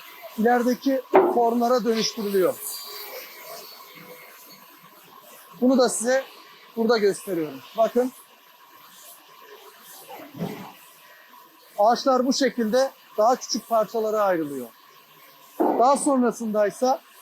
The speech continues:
daha da küçük parçalara ayrılarak bu hale getiriliyor. Bu ağaçlar ilk üretildiğinde tabii ki yaş olduğu için çam ağacı, bunlar fırınlanıyor.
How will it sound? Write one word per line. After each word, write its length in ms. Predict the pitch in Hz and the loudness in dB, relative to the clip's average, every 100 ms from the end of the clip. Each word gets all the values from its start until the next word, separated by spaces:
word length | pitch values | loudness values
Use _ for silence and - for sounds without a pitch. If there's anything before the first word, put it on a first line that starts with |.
| - - | -20 -2
daha 220 | 220 247 277 | 2 4 4
da 100 | - | 0
küçük 280 | - 220 | -4 -4
parçalara 500 | 226 214 202 214 202 | 2 2 2 2 2
ayrılarak 460 | 196 202 220 220 254 - - - - - - - - - - | 0 0 0 2 0 -2 -20 -20 -20 -20 -20 -20 -20 -20 -2
bu 140 | 277 247 | 2 4
hale 200 | 240 233 | 4 4
getiriliyor. 580 | 202 - 196 170 151 127 _ _ _ _ - - - - - - - - - - - - - - - - - - | 2 0 -4 -2 -2 -4 _ _ _ _ -20 -20 -20 -20 -20 -20 -20 -20 -20 -20 -20 -20 -20 -20 -20 -20 -20 -2
Bu 180 | 302 294 | 2 4
ağaçlar 460 | 254 233 - 254 269 - _ _ - - - - - | 4 2 0 0 0 -8 _ _ -20 -20 -20 -20 -2
ilk 240 | 262 240 | 0 2
üretildiğinde 840 | 254 214 - 220 190 196 196 254 254 - _ | 2 2 2 -2 -2 -2 2 2 0 -8 _
tabii 260 | 233 220 202 | 2 2 0
ki 100 | 240 | 2
yaş 260 | 233 226 | 2 2
olduğu 320 | 240 208 185 | 2 2 -2
için 380 | 180 - 262 262 - | -4 -2 -2 -2 -6
çam 240 | - 226 196 | 0 2 2
ağacı, 400 | 175 160 247 339 - - - - - - - | -2 0 0 -2 -10 -20 -20 -20 -20 -20 -2
bunlar 360 | 220 247 285 - | 4 4 4 2
fırınlanıyor. 680 | 254 262 247 247 240 202 | 2 4 4 2 2 2